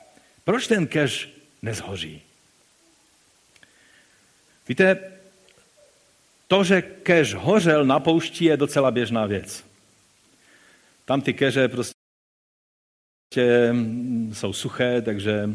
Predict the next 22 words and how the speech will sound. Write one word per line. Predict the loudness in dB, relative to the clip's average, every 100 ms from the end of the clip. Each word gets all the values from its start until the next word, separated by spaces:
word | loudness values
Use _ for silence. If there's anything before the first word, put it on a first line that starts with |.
| -8 -18 -20 -20 -20 -10 -2
někdy, | -2 0 2 2 0 -4 -12
někdy | -6 -2 -2 -2 -4 -4
prostě | -6 -10 -2 -2 -2 -14 -10
takhle, | -10 -4 -2 -2 -4 -10 -12 -8 -8 -8
eh, |
se | -10
stane, | -10 -6 -4 -4
že | -6
hoří. | -6 -6 -10 -18 _ _ -20 -20 -20 -20 -20 _ 0
Ale | 2 4 4 2 0 -6 -18 -20 _ _ _ _ _ _ _
že | -2
tady | 2 2 4
byl | 2
keř, | 2 0 0 0
který | -2 0 2
hořel | 2 0 0 0 0 -2 -8 -18 -20 _ _ _ -12
a | -2
nezhořel, | -2 -2 -2 -4 -4 -4 -6 -8 -14 -20 _ _ _ _ _ _ -8
zastavilo | -8 -6 -6 -6 -6
Mojžíše. | -8 -10 -12 -12 -12
A |
říká: | -12 -8 -10